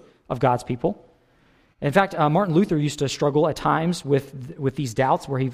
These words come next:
was under the assault of Satan, and he wrote to a friend once and offered this counsel, who was, this friend was struggling with the same thing.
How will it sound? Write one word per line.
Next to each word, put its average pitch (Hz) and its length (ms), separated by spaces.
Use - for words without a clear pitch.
was 131 160
under 135 180
the 127 100
assault 135 340
of - 80
Satan, 170 340
and 135 240
he 143 220
wrote 175 280
to 151 140
a 123 40
friend 170 420
once 170 320
and 143 80
offered 147 260
this 147 160
counsel, 156 340
who 135 100
was, 127 120
this - 160
friend 156 180
was 127 80
struggling 151 320
with 139 100
the 135 60
same 143 240
thing. 170 300